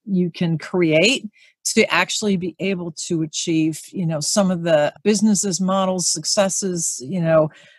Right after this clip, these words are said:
implementations, understanding every, you know, what people do, what they expect,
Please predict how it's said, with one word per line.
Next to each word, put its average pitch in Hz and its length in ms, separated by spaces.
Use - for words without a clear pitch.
implementations, 180 960
understanding 233 1080
every, 214 360
you 196 360
know, 165 120
what 180 360
people 240 380
do, 170 640
what 180 320
they 233 440
expect, - 960